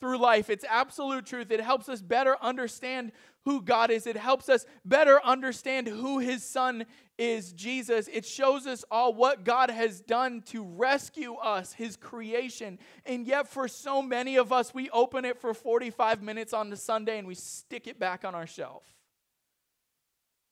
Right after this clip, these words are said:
We call it good. And yet there's so much more here. Psalm one nineteen, verse eleven says, "I have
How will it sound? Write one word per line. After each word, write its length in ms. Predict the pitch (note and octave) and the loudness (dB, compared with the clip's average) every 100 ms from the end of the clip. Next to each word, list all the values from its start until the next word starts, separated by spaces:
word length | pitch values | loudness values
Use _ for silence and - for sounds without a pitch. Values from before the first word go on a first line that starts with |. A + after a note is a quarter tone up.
| _ _ _ _ _ _ _ _ - | _ _ _ _ _ _ _ _ -12
We 120 | F3 | -12
call 280 | F3 F#3 F3+ | -6 -2 -2
it 100 | F3 | -2
good. 280 | E3 C#3 B2+ - _ _ _ _ _ _ _ _ _ _ _ _ _ _ _ _ _ _ _ _ _ _ | -8 -6 -8 -18 _ _ _ _ _ _ _ _ _ _ _ _ _ _ _ _ _ _ _ _ _ _
And 140 | F3+ F#3+ | -12 -4
yet 180 | G3+ G3 | -4 0
there's 220 | G3 F#3+ | -2 -2
so 400 | - E3+ F3+ G3 | -6 -2 -2 -2
much 360 | F#3 F#3+ - | -2 -4 -6
more 400 | F#3 F3+ G3 F#3 | -14 -8 -4 -4
here. 360 | F3 - G#3+ F3 | -6 -10 -6 -6
Psalm 340 | E3 G3+ G3+ | -4 -4 -4
one 160 | G3 G#3 | -2 -4
nineteen, 540 | G3 F#3+ - G3+ G3 E3+ - _ _ | -4 -8 -12 -12 -12 -16 -20 _ _
verse 280 | F#3 G#3 G3 | -4 -4 -2
eleven 400 | G3 G3+ G3+ G3 | 0 2 2 -2
says, 240 | G3 F#3 - | -8 -10 -6
"I 180 | F#3+ G3+ | -4 -4
have 260 | G3 F3+ | -6 -12